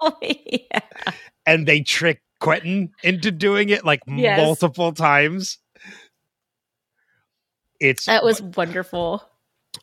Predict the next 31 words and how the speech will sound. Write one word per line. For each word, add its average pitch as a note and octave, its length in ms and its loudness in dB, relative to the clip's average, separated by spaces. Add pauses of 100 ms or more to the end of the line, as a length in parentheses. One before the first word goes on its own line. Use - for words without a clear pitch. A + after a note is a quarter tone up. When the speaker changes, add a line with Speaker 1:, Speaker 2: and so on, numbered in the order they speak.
Speaker 2:
Uh, C3+ 320 4
and D#3+ 120 2
I, E3+ 100 2
I D#3+ 160 0
will E3 140 2
tell E3+ 180 0
you D3+ 100 -4
this, D3 180 -8
too. C#3+ 340 -4
Uh, B2 200 -2
Rhys D3 320 -6
Darby, C3 460 0
who B2+ 200 -6
is A#2 100 -6
the A#2+ 160 -10
actor B2 320 0
that B2 160 -4
plays A2+ 380 -2
Angus, A#2+ 580 -4 (800)
um, A2 360 2 (180)
I C#3 220 2
had D3 300 0
him C#3+ 200 -2
on A#2 140 -6
the G#2+ 80 -10
podca-, B2+ 420 -2
I D3+ 120 0
had D3+ 220 0
him C3+ 300 -2
on A2 360 0
Wilhelm, C3 400 0